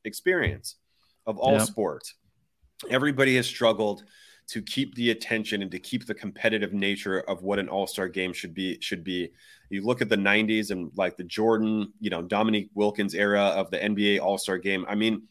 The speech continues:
Speaker 1: it wasn't a pickup game. It was like, we're gonna come to gl-,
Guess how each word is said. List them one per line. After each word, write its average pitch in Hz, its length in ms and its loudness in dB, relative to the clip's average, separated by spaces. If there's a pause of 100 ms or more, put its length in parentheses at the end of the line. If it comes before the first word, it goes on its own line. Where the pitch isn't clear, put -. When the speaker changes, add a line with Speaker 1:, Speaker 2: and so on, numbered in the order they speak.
(200)
Speaker 1:
it 123 80 4
wasn't 127 320 4
a 107 40 -2
pickup 107 340 0
game. 98 260 0
It 107 80 -2
was 107 240 -2
like, 95 300 2 (600)
we're 113 200 0
gonna 117 160 4
come 110 220 4
to 107 60 4
gl-, 98 200 -4